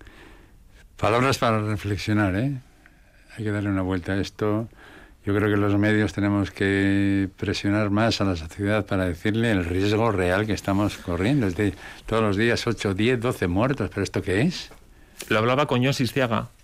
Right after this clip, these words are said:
Speaker 2: también, ¿vale? Eh, presentó aquí en el Festival de Televisión, eh, una serie de documentales de miedo, y lo hablaba con él, y él lo hablaba con otros periodistas. ¿Por qué, eh, el debate ese de enseñar o no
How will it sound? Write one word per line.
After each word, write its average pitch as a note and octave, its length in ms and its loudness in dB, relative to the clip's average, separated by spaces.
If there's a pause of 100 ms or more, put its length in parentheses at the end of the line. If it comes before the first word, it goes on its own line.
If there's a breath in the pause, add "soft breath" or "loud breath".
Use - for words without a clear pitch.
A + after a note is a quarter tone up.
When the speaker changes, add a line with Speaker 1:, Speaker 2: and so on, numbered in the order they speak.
Speaker 2:
también, B2+ 420 -2 (360)
¿vale? B2 280 -4 (120)
Eh, F2+ 360 -2 (240)
presentó F#2 360 -4
aquí G#2+ 140 -2
en A2+ 80 2
el G2 60 0
Festival G#2+ 540 -2
de F#2+ 180 0
Televisión, F#2 760 -2 (180)
eh, F2 200 -2
una G2+ 160 2
serie G2+ 320 2
de F2+ 120 0
documentales F#2 600 -2
de F2+ 80 0
miedo, A2 380 0 (580 loud breath)
y - 80 -4
lo F#2 60 0
hablaba G#2 300 2
con A#2 160 0
él, C#3+ 300 0
y G2+ 120 2
él G#2 100 4
lo A2+ 60 2
hablaba A#2 240 2
con G#2 100 0
otros F#2 220 -4
periodistas. F2+ 640 -2 (400 loud breath)
¿Por F2+ 200 0
qué, C3+ 260 0 (400)
eh, F#2 320 -4
el F#2+ 80 -2
debate G#2+ 320 0
ese B2 180 0
de A#2+ 80 2
enseñar G#2+ 380 2
o G2+ 100 2
no G#2 280 2